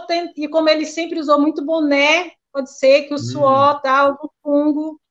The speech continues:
Speaker 1: Então, eu vou primeiro, nós vamos pelo caminho antifúngico e depois a gente vai por outro caminho. Então, eu passava óleo de melaleuca, que é um antifúngico, e ele começou a tomar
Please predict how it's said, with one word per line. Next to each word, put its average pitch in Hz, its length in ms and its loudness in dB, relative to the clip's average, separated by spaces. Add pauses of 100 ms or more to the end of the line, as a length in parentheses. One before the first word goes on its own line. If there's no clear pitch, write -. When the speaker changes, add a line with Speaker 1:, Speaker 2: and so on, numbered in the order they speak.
(500)
Speaker 1:
Então, 285 280 2
eu 311 40 -4
vou 330 140 4
primeiro, 330 440 4
nós 330 120 4
vamos 339 200 2
pelo 330 220 0
caminho 320 340 0
antifúngico 320 1200 -2
e 311 260 -6
depois 320 380 2
a 330 60 -4
gente 330 220 -6
vai 320 180 -2
por 320 120 -8
outro 302 180 0
caminho. 294 440 -2
Então, 254 200 -2
eu 277 100 2
passava 269 460 -4
óleo 285 140 0
de 302 80 -8
melaleuca, 254 600 2
que 254 80 -6
é 254 40 -2
um 254 80 0
antifúngico, 277 800 -2 (600)
e 277 80 0
ele 294 220 4
começou 302 420 0
a 294 80 -4
tomar 302 680 0